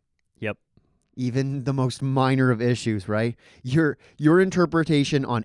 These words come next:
Speaker 2: every difficult passage.
Speaker 1: If
Speaker 2: Or
Speaker 1: I, if I had a dollar for every church that says, "We don't deal with theologies and interpretation, we just take the Bible for what it says." <laughs>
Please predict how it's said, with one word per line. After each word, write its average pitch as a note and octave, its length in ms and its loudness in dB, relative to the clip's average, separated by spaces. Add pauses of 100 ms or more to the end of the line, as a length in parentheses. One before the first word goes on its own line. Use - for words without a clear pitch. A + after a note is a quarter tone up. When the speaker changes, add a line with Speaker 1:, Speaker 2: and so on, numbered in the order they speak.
Speaker 2:
every D3 220 4
difficult C#3+ 320 2
passage. G2+ 480 -4 (880)
Speaker 1:
If B2+ 80 -4
Speaker 2:
Or B2 80 0
Speaker 1:
I, B2+ 160 0
if C#3 180 -6
I D3 140 -4
had D3+ 200 -4
a C3 80 -2 (420)
dollar G2+ 480 -6
for - 240 -14
every A2 320 -8
church - 600 -14 (800)
that G#2 140 -14
says, G#2+ 360 -10
"We A2+ 220 -8
don't C#3+ 380 -4
deal A#2+ 420 -4
with F#2+ 220 -14 (340)
theologies A2 920 -6
and A2 100 -10
interpretation, G#2 800 -10
we A2 120 -8
just G#2 220 -10
take A#2+ 240 -10
the B2+ 80 -6
Bible G#2+ 420 -6
for G2 180 -12
what G2 220 -10
it - 140 -16
says." - 500 -20 (320)
<laughs> - 80 -16